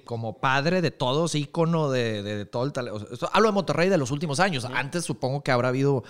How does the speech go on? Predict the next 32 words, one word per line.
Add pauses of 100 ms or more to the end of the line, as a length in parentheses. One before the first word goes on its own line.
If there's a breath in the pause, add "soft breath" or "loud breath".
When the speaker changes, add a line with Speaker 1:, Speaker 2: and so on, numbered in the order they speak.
(220 loud breath)
Speaker 1:
muchos
escenarios, (380 loud breath)
pero
Café
Iguana, (560)
escena
y
sus,
sus
intentos, (340 soft breath)
pero
Nacho
Sangangas,
güey. (100)
Siguen
llegando
correos
al
Facebook
así
de
bandas
de
que
quiero
ir
a
tocar
ahí,
¿cómo
le
hago?